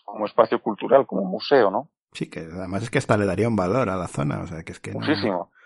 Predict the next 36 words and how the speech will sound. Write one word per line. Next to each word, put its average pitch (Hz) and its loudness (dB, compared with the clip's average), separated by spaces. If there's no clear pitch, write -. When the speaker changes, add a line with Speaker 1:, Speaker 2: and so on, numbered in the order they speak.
Speaker 1:
Pero, 107 8
mm, 95 -10
por 101 6
desgracia, 113 4
de 127 6
momento 117 2
no 123 4
ha 120 8
habido 110 4
voluntad 104 4
en 110 0
ese 107 -10
sentido 107 4
de 110 0
intentar 104 6
llegar, 117 8
digamos, 113 4
a 117 2
ese 104 2
acuerdo, 104 6
¿no? 113 4
Yo, 120 0
yo 131 4
confío 143 8
en 120 2
que, 104 2
en 113 -2
que 113 4
se 107 0
pueda 113 8
llegar 117 10
a 117 8
eso, 110 2
a 101 2
un 107 2
acuerdo, 117 4